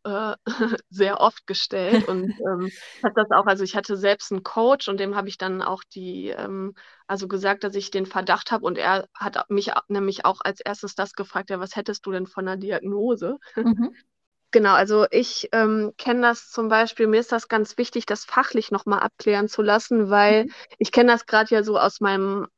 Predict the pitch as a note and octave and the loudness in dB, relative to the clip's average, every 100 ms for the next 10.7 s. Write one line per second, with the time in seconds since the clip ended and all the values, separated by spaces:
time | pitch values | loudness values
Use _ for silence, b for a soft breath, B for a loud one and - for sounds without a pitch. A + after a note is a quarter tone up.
0 | _ - F#3 F#3 F#3 - - G#3 G#3+ A3+ | _ 4 4 4 0 -2 4 6 8 6
1 | G#3+ G3 F#3+ G#3+ - A#3+ A3+ A#3 A#3 A#3 | 6 2 0 -4 0 0 0 0 2 2
2 | - - G3 G3 - G#3 G#3+ G#3+ G3 F#3+ | -2 -2 -2 -2 -2 0 2 2 0 -2
3 | A3 A3+ A#3 G#3+ - - G#3+ A3+ B3+ A3+ | -2 -2 0 0 -4 -2 4 6 6 4
4 | G#3 A#3 G#3 G#3 B B B B _ G#3+ | 2 2 2 2 B B B B _ 2
5 | G#3+ - A3 G#3 F#3+ - - G3+ A3 C#4+ | 2 2 2 4 2 0 2 4 6 6
6 | D#4 - G3+ - G3+ - A3 G#3+ - G3+ | 6 6 4 4 2 2 0 0 -4 0
7 | G3 F#3 G3 - F#3 - - C4+ C#4+ E4 | 2 2 0 -4 -8 -8 -2 2 6 6
8 | D#4+ C4 C4+ C4+ A#3+ G3+ G3+ - G#3 G#3+ | 4 2 4 6 4 4 -2 -4 0 0
9 | G#3+ G3 G3+ G#3 G#3 G3+ G#3 G#3 G#3+ - | 0 2 2 2 2 2 0 -4 -6 -6
10 | G3 A3+ C4 - D4+ D4+ | -2 0 0 0 0 0